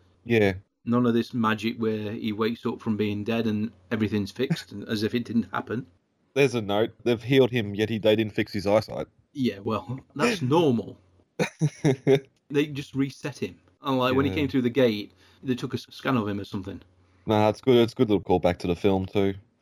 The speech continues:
Speaker 2: And one thing I was curious about: Would you know that you died?
Speaker 1: I have that note.
Speaker 2: Did you?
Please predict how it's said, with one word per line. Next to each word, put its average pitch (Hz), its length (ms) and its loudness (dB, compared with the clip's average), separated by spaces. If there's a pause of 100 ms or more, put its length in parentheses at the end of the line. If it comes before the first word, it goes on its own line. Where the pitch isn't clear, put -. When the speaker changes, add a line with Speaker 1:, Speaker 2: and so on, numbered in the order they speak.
(380)
Speaker 2:
And 165 200 0
one 196 160 2
thing 196 180 0
I 180 40 0
was 175 140 -2
curious 170 400 0
about: 98 360 -6 (560)
Would 170 340 0
you 214 140 6
know 139 520 2
that 139 180 -8
you 135 120 0
died? 123 520 -4 (380)
Speaker 1:
I 117 260 2
have 110 240 2
that 131 180 0
note. 170 300 0 (280)
Speaker 2:
Did 247 220 4
you? - 40 -18